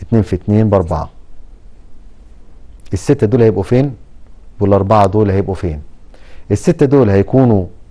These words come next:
مقاس بالعرض، والأربعة دول هيكونوا مقاس بالطول. معنى الكلام ده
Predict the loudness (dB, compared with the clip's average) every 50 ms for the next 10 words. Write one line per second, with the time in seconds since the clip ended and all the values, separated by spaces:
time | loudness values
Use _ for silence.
0 | -8 -4 -2 2 2 2 2 2 0 -2 0 2 2 2 2 0 -2 -10 -16 -18
1 | -18 -18 -20 -20 -20 -20 -18 -18 -18 -18 -18 -20 -20 -20 -20 -20 -10 -4 0 2
2 | 2 2 2 2 2 2 2 4 4 4 4 4 4 2 2 2 2 0 0 0
3 | 0 0 0 0 0 -2 -2 -2 -4 -6 -8 -10 -10 -14 -14 -14 -16 -12 -4 0
4 | 2 2 2 2 0 0 0 0 2 2 2 2 2 2 2